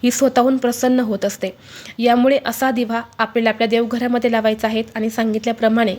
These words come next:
एक दिवा हा तुळशीपाशी लावायचा आहे. तर असे अत्यंत प्रभावी तीन उपाय तुम्हाला आज श्रावणातील गुरुवारी विनायक चतुर्थीला करायचे आहेत.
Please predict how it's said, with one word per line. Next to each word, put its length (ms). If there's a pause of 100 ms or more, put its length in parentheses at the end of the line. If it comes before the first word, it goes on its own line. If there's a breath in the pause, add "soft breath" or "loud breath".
(100)
एक 220
दिवा 220
हा 140
तुळशीपाशी 640
लावायचा 360
आहे. 120 (560 loud breath)
तर 80
असे 280
अत्यंत 380
प्रभावी 540
तीन 160
उपाय 300
तुम्हाला 460
आज 200 (500 loud breath)
श्रावणातील 720
गुरुवारी 520
विनायक 460
चतुर्थीला 440
करायचे 440
आहेत. 200